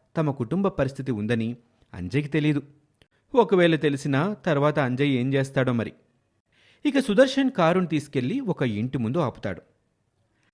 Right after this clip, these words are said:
అపర్ణ, గీత, సుదర్శన్ ముగ్గురు కారు దిగుతారు. ముగ్గురు నడుచుకుంటూ ఆ ఇంటి లోపలికి వెళ్తారు.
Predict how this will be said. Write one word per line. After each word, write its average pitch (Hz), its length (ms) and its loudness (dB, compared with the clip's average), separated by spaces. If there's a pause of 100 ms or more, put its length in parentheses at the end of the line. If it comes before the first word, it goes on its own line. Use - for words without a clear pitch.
(180)
అపర్ణ, 185 600 0 (280)
గీత, 226 360 0
సుదర్శన్ 131 520 -2 (200)
ముగ్గురు 131 460 0 (320)
కారు 117 200 0
దిగుతారు. 110 420 -4 (720)
ముగ్గురు 208 340 2
నడుచుకుంటూ 143 600 -2
ఆ 160 140 0
ఇంటి 120 260 0
లోపలికి 127 320 -2
వెళ్తారు. 107 300 -6